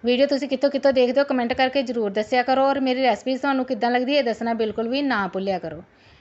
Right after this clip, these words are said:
ਜੇਕਰ ਵੀਡੀਓ ਚੰਗੀ ਲੱਗਦੀ ਹੈ ਤਾਂ ਇਹਨੂੰ ਲਾਈਕ ਅਤੇ ਸ਼ੇਅਰ ਵੀ ਜ਼ਰੂਰ ਕਰਿਆ ਕਰੋ। ਆਲੂ ਜਿਹੜੇ ਮੈਂ ਥੋੜ੍ਹੇ ਜਿਹੇ ਫਰਾਈ ਕੀਤੇ, ਛੇ ਮਿੰਟ ਹੋਏ ਇਹਨਾਂ ਨੂੰ ਫਰਾਈ ਕਰਦੇ, ਹਾਲੇ ਥੋੜ੍ਹੀ ਜਿਹੀ ਕਸਰ ਹੈ ਤੇ ਇਹਨਾਂ ਨੂੰ ਮੈਂ ਹੋਰ ਪਕਾ ਲਿਆ ਦੋ ਤਿੰਨ ਮਿੰਟ ਲਈ। ਤੇ ਆਲੂ ਨੱਬੇ ਪਰਸੈਂਟ ਤੱਕ ਜਿਹੜੇ ਆ ਪੱਕ ਚੁੱਕੇ ਆ ਤੇ ਹੁਣ ਆਪਾਂ ਇਹਨਾਂ ਨੂੰ ਬਾਹਰ ਕੱਢ ਲਵਾਂਗੇ। ਲਾਈਟ ਲਾਈਟ ਸਪੌਟ ਜਿਹੜੇ ਆ ਇਹਨਾਂ ਨੂੰ,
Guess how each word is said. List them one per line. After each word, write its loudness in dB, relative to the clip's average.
ਜੇਕਰ 0
ਵੀਡੀਓ 2
ਚੰਗੀ -2
ਲੱਗਦੀ 0
ਹੈ 2
ਤਾਂ 0
ਇਹਨੂੰ -2
ਲਾਈਕ 0
ਅਤੇ 0
ਸ਼ੇਅਰ -2
ਵੀ -2
ਜ਼ਰੂਰ -2
ਕਰਿਆ -6
ਕਰੋ। -12
ਆਲੂ 2
ਜਿਹੜੇ 4
ਮੈਂ -2
ਥੋੜ੍ਹੇ 2
ਜਿਹੇ 2
ਫਰਾਈ 2
ਕੀਤੇ, -2
ਛੇ 0
ਮਿੰਟ -2
ਹੋਏ 2
ਇਹਨਾਂ 0
ਨੂੰ -4
ਫਰਾਈ 0
ਕਰਦੇ, 2
ਹਾਲੇ 0
ਥੋੜ੍ਹੀ -2
ਜਿਹੀ -2
ਕਸਰ 0
ਹੈ 2
ਤੇ -2
ਇਹਨਾਂ 0
ਨੂੰ 0
ਮੈਂ 0
ਹੋਰ 0
ਪਕਾ -2
ਲਿਆ 2
ਦੋ 0
ਤਿੰਨ -4
ਮਿੰਟ -8
ਲਈ। -14
ਤੇ 0
ਆਲੂ 4
ਨੱਬੇ 2
ਪਰਸੈਂਟ -2
ਤੱਕ -2
ਜਿਹੜੇ 0
ਆ 2
ਪੱਕ -2
ਚੁੱਕੇ 0
ਆ 2
ਤੇ -2
ਹੁਣ -2
ਆਪਾਂ -2
ਇਹਨਾਂ -2
ਨੂੰ -4
ਬਾਹਰ 0
ਕੱਢ -2
ਲਵਾਂਗੇ। 0
ਲਾਈਟ 0
ਲਾਈਟ 2
ਸਪੌਟ -2
ਜਿਹੜੇ -2
ਆ -2
ਇਹਨਾਂ -2
ਨੂੰ, -4